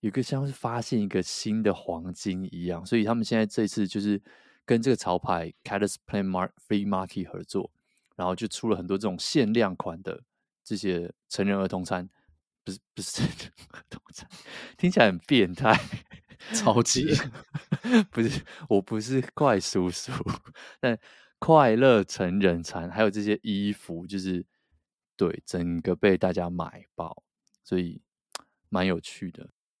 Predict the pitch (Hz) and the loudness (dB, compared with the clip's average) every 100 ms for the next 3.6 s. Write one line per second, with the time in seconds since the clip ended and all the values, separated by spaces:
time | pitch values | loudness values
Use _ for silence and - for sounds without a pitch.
0 | _ _ 175 185 143 117 135 127 120 92 | _ _ 4 6 8 8 8 8 6 4
1 | 58 65 53 98 135 156 110 104 110 78 | -2 -8 -12 -4 4 4 6 2 2 0
2 | 87 90 85 90 92 90 82 92 117 95 | -2 -2 -2 -2 0 -2 -2 0 2 2
3 | 80 101 - 101 92 82 | 0 -2 -2 -2 -2 -4